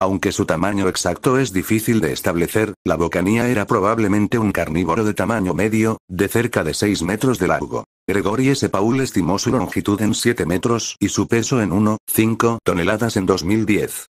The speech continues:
Dado que la bocanía se basa en material fragmentario, sus afinidades son inciertas.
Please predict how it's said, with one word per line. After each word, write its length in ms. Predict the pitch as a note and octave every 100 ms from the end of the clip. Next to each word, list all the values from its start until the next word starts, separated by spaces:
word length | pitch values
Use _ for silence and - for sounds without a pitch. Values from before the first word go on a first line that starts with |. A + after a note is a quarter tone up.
| -
Dado 220 | A#2+ B2
que 100 | A2+
la 100 | D#2
bocanía 460 | D2 F#2+ F#2 A#2
se 160 | A2 F2+
basa 360 | E2 G#2 A2 F#2+
en 80 |
material 520 | F#2 D#2+ D2+ F2 G#2+ G#2+
fragmentario, 800 | F2 E2+ E2 D2+ D#2+ G2+ G#2 G#2+ -
sus 220 | - G2
afinidades 600 | F2 G#2+ F#2 F2+ G#2+ A2
son 180 | - G#2+
inciertas. 720 | G2+ G2+ G2+ - B1 - -